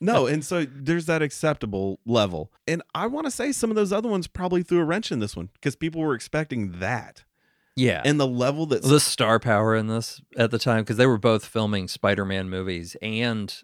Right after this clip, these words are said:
Speaker 2: uh, the last Star Wars movie at the
Speaker 1: Mm-hmm.
Speaker 2: same time. And then it didn't test well, and they reshot stuff.
Speaker 1: Well, I shit you not. I'd never heard of this fucking movie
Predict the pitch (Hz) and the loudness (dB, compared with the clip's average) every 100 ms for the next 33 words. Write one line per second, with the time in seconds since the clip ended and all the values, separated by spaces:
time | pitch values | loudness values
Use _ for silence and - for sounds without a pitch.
0 | - 107 92 95 92 95 98 - 113 127 | -4 -2 -2 -4 -2 -2 -4 -4 -2 0
1 | 95 87 90 90 117 117 117 113 117 127 | 0 -6 -10 -6 -4 -2 -4 -4 -4 -4
2 | 98 98 92 92 95 95 95 95 _ _ | -4 -4 -6 -6 -6 -6 -8 -12 _ _
3 | _ _ - 120 123 127 120 120 - 127 | _ _ -2 0 4 4 4 0 -2 -4
4 | - - 135 131 - 107 - 82 82 85 | -4 -4 -2 -2 -4 -4 -4 -8 -6 -6
5 | 87 101 98 - 107 113 - 98 - - | -6 -8 -8 -6 -4 -2 -2 -2 -4 -12
6 | - 123 - 208 247 185 202 - 226 196 | -12 -12 -4 -2 0 -2 -2 -4 -4 -2
7 | 180 233 - - 143 208 233 233 208 233 | -2 -2 -6 -6 -6 -4 -2 0 0 0
8 | 233 226 - 233 240 202 208 269 147 92 | -2 -6 -4 -6 -4 -2 0 -2 -4 -6